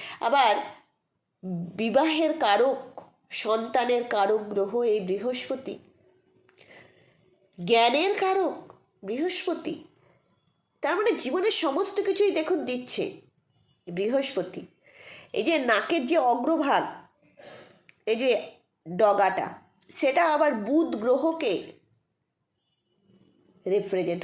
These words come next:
করে। আপনার যে বানাক, সেটি চন্দ্রকে রিপ্রেজেন্ট করে। যদি আপনার বুধ ড্যামেজ হয়, তাহলে আপনার নাক, কান, গলার সমস্যা হবেই হবে। চন্দ্র যদি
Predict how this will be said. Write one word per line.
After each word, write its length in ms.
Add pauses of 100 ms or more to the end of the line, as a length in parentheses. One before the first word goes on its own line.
করে। 180 (1300)
আপনার 340
যে 60 (140)
বানাক, 440 (760)
সেটি 260 (140)
চন্দ্রকে 640 (2250)
রিপ্রেজেন্ট 600
করে। 160 (460)
যদি 200 (120)
আপনার 240 (120)
বুধ 180 (120)
ড্যামেজ 280 (100)
হয়, 160 (120)
তাহলে 260 (120)
আপনার 240 (120)
নাক, 240 (120)
কান, 200 (140)
গলার 280 (100)
সমস্যা 420 (100)
হবেই 400
হবে। 200 (1700)
চন্দ্র 340 (120)
যদি 160